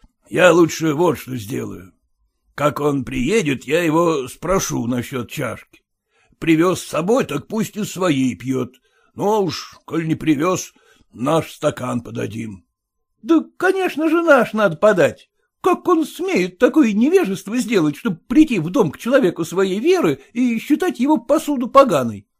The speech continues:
Что мы, немцы, что ли? — решил сын. Вбежал приказчик. — Приехали-с! —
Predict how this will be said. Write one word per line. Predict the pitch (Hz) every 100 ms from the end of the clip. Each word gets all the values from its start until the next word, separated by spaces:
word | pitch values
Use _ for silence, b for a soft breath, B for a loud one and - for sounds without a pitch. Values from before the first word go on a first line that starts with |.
| _
Что | - 359 240
мы, | 151 165
немцы, | 339 311 277 -
что | - 285
ли? — | 262 240 240 _ _ -
решил | 135 - 135 120
сын. | - 143 127 - _ _ _ _ _ _ -
Вбежал | 131 127 104 151 -
приказчик. — | 185 - 120 - - - - _ _ _ _ _ _ - 214 -
Приехали-с! — | 240 196 240 208 233 226 - -